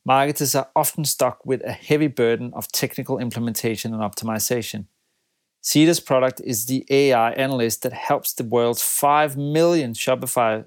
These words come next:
stores figure it all out without needing to be a technology or analytics expert.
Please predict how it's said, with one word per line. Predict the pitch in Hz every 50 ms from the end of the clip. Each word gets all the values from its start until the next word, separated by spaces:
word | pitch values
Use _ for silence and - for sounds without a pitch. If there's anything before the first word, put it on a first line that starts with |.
| _ -
stores | - - - 139 131 120 104 104 113 139 - - - _ _ _ _ _ _ _
figure | - - 127 120 107 120 117
it | 110
all | 117 110 117 123 139
out | 151 143 127 110 - - _ _ _ _ _ _ _ _ _ _ _
without | - 117 110 110 117 123 123 -
needing | 139 120 110 107 104 107 110 107
to | - 110
be | - 117 117 113 113 - - -
a | 120
technology | - - 135 127 - 110 107 107 110 110 110 120 123 - -
or | 123 120 87
analytics | 120 117 117 110 107 107 110 101 - -
expert. | 139 143 - - - 120 113 104 104